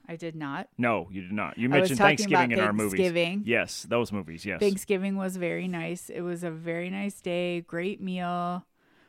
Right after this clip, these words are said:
Speaker 1: Full table. Full bellies.
Speaker 2: Ev-, everything went off exactly as we expected. The Lions lost. The food was great. And we had good times hanging out with your family.
Speaker 1: Yeah.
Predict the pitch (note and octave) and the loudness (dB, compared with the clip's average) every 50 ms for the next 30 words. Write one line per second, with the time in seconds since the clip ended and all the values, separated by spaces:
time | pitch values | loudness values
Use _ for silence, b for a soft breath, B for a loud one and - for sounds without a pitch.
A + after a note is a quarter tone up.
0 | b b _ - G3 G3+ G3+ G#3 G3+ - - F#3+ F#3 F#3 F3+ F#3 F3+ F#3 F#3 F3+ | b b _ -2 0 2 2 2 0 0 -2 0 0 2 2 2 2 2 2 2
1 | F#3 F#3 F3 - - - - - F#3 F#3 F#3+ F3+ F#3 E3 D#3+ D#3+ D#3+ D#3+ D#3+ D#3+ | 0 -2 -4 -10 -18 -20 -8 0 2 2 4 4 4 2 2 0 -2 -2 -2 -4
2 | E3 D#3+ - - - - _ b b b b b b b b b b b B2+ C3+ | -4 -6 -8 -14 -18 -20 _ b b b b b b b b b b b 0 0
3 | B2 - _ _ D3 E3 F3 G#3 G#3 F#3+ - F#3+ F3+ F3 E3+ E3 D#3+ D#3+ D3+ D3+ | 0 -2 _ _ 8 8 10 10 6 6 6 2 2 4 2 2 4 6 6 6
4 | D3+ D3+ D3 C#3 - - - _ _ _ C3+ C3 A2 G2+ B2 C3+ C3 C#3 C3+ - | 6 6 4 4 0 -14 -20 _ _ _ 2 2 2 4 4 6 6 6 4 4
5 | D#3+ D3 D3 D3 C3+ A#2+ C3 C3+ C3 C3 - - - B2 G2+ - _ - E2 D2 | 2 4 4 4 2 4 4 4 4 2 0 0 2 2 2 2 _ -12 -12 -12
6 | - _ b b b b b b b b b _ _ _ _ - - A#2 A2 A2 | -14 _ b b b b b b b b b _ _ _ _ 0 2 2 6 6
7 | A2 A2 A2+ C3+ D3+ E3 - E3 D#3+ D3 C#3 C3+ C#3 D#3 D#3 - - - - - | 6 8 8 6 4 2 4 8 10 12 12 12 12 12 8 0 -10 -12 -16 -20
8 | _ _ _ - A2 G2+ - - C3 C3 C3 B2 C#3 D#3 D#3 C3+ - D3 C3 A#2+ | _ _ _ -4 -4 -4 -2 2 2 4 4 4 2 2 0 2 4 4 6 6
9 | A#2 A#2 A#2 - - _ _ _ _ _ _ _ _ _ _ _ _ _ _ A#2+ | 6 4 2 0 -6 _ _ _ _ _ _ _ _ _ _ _ _ _ _ 2
10 | A#2 A2+ A2+ A2+ A#2 G2+ A2 A2+ G2 F2+ A2+ G#2+ - - G2+ G2 F#2+ F#2 G2 G2 | 2 2 4 2 2 2 2 0 0 0 -4 -4 -2 -2 -4 -4 -4 -4 -4 -4
11 | F#2+ F#2+ F#2 F2 E2 F#2 F#2 F2 - E2+ D2+ D#2 - - - G2 - E3+ D#3+ C#3+ | -4 -4 -4 -4 -6 -6 -10 -10 -10 -10 -10 -10 -12 -14 -14 -12 -8 -8 -8 -8